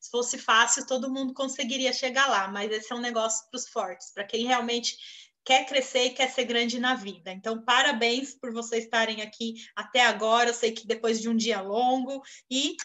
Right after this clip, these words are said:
é, continuem, continuem aí firmes como um sapinho, né, sendo surdos pras tendências negativas e acreditando no sonho de vocês, tá bom? Vamos lá tirar uma foto aqui.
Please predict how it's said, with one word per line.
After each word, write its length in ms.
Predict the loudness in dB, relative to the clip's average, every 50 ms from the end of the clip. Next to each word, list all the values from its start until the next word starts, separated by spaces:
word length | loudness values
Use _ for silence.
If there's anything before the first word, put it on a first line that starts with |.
| -14 -10 -2
é, 220 | 2 4 4 4 2
continuem, 640 | 2 0 0 2 0 0 0 0 0 -2 -4 -6
continuem 680 | -6 -4 -4 -2 -2 -2 -2 -2 0 0 0 0 2 2
aí 180 | 2 0 0 -2
firmes 500 | -4 -6 -4 -2 -2 -2 -2 -4 -6 -2
como 260 | -2 0 0 0 -2
um 40 | -2
sapinho, 680 | 2 2 2 2 2 -2 -4 -4 -2 -2 -2 -4 -6 -10 -14 -18 -8 -2
né, 180 | 0 0 0 2
sendo 340 | 2 0 2 2 2 0
surdos 480 | -2 -2 -2 -2 -2 -4 -4 -4 -8 -4
pras 200 | -2 -2 -2 0
tendências 480 | 0 -2 0 2 0 0 0 -4 -6 -6
negativas 840 | -6 -4 -4 -6 -4 -4 -4 -4 -4 -4 -2 -2 -2 -4 -4 -4
e 240 | -4 -4 -4 -4 -6 -10 -16 -20 _ _ _ _ _
acreditando 640 | -6 -6 -2 0 0 0 0 0 -2 -2 0 0 -2
no 120 | -2 -4
sonho 320 | -4 -2 -2 -2 -2 -4
de 120 | -4 -6 -6
vocês, 500 | -6 -6 -6 -6 -6 -8 -8 -8 -10 -12 _
tá 80 | -10
bom? 220 | -6 -4 -4 -4 -2
Vamos 260 | -2 -2 0 2 2
lá 100 | 2 2
tirar 220 | 2 -2 -2 -2
uma 160 | -2 -2 -4
foto 340 | -4 -6 -8 -8 -8 -10 -16
aqui. 240 | -20 -20 -20 -20 -20